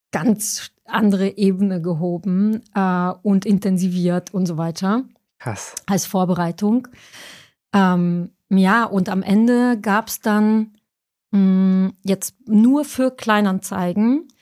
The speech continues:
Speaker 1: ähm, gab es insgesamt, ähm, hundertzweiundsechzig Millionen Views,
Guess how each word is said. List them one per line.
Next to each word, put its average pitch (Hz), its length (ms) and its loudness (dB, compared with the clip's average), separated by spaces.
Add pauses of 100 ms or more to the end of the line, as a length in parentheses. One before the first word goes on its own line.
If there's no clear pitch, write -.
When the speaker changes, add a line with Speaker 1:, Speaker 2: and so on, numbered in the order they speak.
(440)
Speaker 1:
ähm, 202 640 2 (180)
gab 202 280 -2
es 226 140 -4
insgesamt, 220 920 0 (100)
ähm, 190 460 2 (120)
hundertzweiundsechzig 220 1400 0
Millionen 190 520 2
Views, 214 580 -4